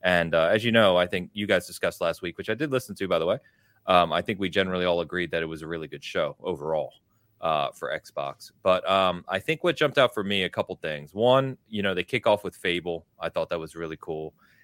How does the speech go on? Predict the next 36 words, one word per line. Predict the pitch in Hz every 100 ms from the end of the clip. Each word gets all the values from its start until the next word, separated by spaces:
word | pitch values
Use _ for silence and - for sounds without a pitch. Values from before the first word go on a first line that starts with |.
| _ _
Um, | - 85 78 76 -
obviously, | 87 90 90 - 90
we | 85
have | 85
to | -
see | 90
more | 80 80
of | 76
the | -
gameplay | 80 73 82 76 76
and | 71 71 71
dyna-, | 71 69
everything | 87 80 76 73
that | 73 -
goes | 67
along | 73 85 87
with | 107 143
it, | 90 85
but | 95
I | 92
like | 107 101
the | 92
vibe | - 90 82 78
that | 73 80
they're | -
putting | 90 78
off | 73 76
with | _
Fable, | - 80 76 73
and |
I | 76
think | - 92
that's | 85 -
important | 80 95 80 -
to | -
capture | - 95 - 80 71